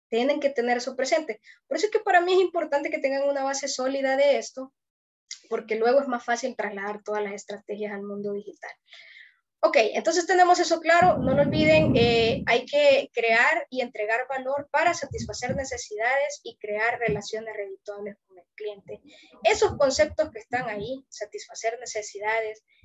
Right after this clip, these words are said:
crear valor, los vamos a ver, eh, prácticamente todo el curso, así que vayan familiarizándose con ellos. Bien, el marketing en su historia, en su corta historia, pero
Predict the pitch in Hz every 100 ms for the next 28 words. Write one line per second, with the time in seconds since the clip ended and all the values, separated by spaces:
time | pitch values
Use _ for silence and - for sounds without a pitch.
0 | _ 196 190 208 233 208 202 240 262 220
1 | 214 254 269 247 233 269 277 - - 208
2 | 202 208 196 165 _ - 247 254 214 214
3 | - - 233 226 214 226 208 240 - -
4 | 190 233 226 190 202 208 214 214 208 -
5 | - - - 415 427 415 _ - - -
6 | - - - - _ - - - - -
7 | _ _ _ _ _ _ _ 226 294 262
8 | 214 - - - - - 269 349 381 349
9 | 277 - 285 311 311 320 311 - 208 202
10 | - 349 339 - 320 262 226 240 - 214
11 | 208 - 240 - 277 285 294 - 220 233
12 | 262 - 247 214 214 220 - 208 208 208
13 | 208